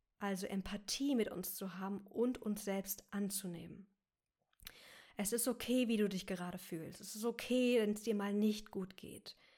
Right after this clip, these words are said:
Es ist in Ordnung und ganz, ganz normal. Es ist nur eine Phase.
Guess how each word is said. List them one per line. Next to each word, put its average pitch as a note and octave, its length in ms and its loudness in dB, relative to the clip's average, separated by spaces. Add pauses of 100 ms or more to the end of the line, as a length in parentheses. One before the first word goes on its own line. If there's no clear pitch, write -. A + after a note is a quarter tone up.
(800)
Es G3+ 200 -4
ist - 440 -4 (100)
in G3 260 -2
Ordnung A3 540 0
und G3 280 -2
ganz, G#3+ 520 0
ganz F#3+ 380 -2
normal. F#3 380 -2
Es F#3 120 -8
ist - 240 -10
nur G3 280 0
eine F#3 240 -2
Phase. F3+ 460 -12